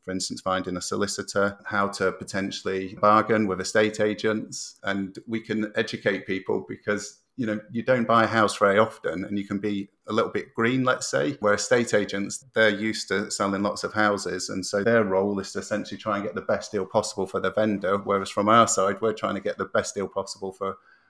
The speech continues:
our borrower. And we often find we can really help first-time buyers with their negotiation strategy as well.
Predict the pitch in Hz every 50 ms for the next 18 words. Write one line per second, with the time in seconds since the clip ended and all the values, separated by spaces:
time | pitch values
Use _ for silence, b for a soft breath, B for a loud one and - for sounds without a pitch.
0 | b b 101 98 95 92 - 110 104 101 98 90 87 92 98 101 - 98 98 98
1 | 107 110 110 110 - 104 98 95 - 107 101 95 92 95 95 - 107 101 104 95
2 | 95 95 - 104 98 98 - - 95 92 90 - - - 90 90 87 95 92 92
3 | 92 92 - - 92 - - 95 95 92 - 101 95 92 - - 104 104 101 -
4 | 110 104 - - 110 107 - - 110 - 110 113 117 107 107 - 117 120 131 131